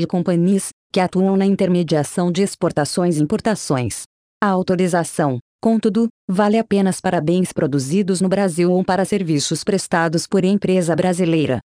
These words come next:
A norma ainda altera as regras de descaracterização da operação. O encargo financeiro anteriormente previsto foi substituído por multa calculada com base em metodologia específica.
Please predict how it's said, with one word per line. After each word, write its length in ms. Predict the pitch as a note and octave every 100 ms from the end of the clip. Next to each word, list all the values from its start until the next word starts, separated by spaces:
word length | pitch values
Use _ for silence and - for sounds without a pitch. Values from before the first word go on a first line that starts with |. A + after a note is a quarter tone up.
| _ _
A 120 | - F3
norma 320 | F3 F3+ F3
ainda 320 | E3+ G#3+ G3
altera 420 | G3 G3+ E3+ E3
as 140 | E3+ -
regras 440 | F3 G3 G3 G3
de 140 | E3
descaracterização 1120 | G#3+ G#3+ - D#3+ D#3 - F#3+ F#3 F3 D#3+ F3 E3
da 120 | E3
operação. 640 | D#3+ G3 G3+ - D3 G#2 - _ _ _
O 60 | G#3+
encargo 460 | F#3 - F3+ E3
financeiro 580 | E3+ G#3 G3 - G#3+ F#3+
anteriormente 840 | E3+ D3+ G#3+ G3+ F3 F3 G3+ -
previsto 600 | G#3+ D#3 D3 F3 F#3+ -
foi 180 | - F#3
substituído 720 | - F#3 - F3+ F3 F3 E3+
por 160 | - A#3
multa 380 | F#3 F#3 F#3 F#3
calculada 680 | F3+ E3 D#3+ D#3+ F#3+ F#3+
com 180 | F#3+ G#3+
base 320 | E3 D#3 D3+
em 60 | F3+
metodologia 840 | F3 G3+ F3+ D3+ C#3 C3+ D3+ F#3
específica. 760 | F#3 - D#3+ - D3+ - C#3+ -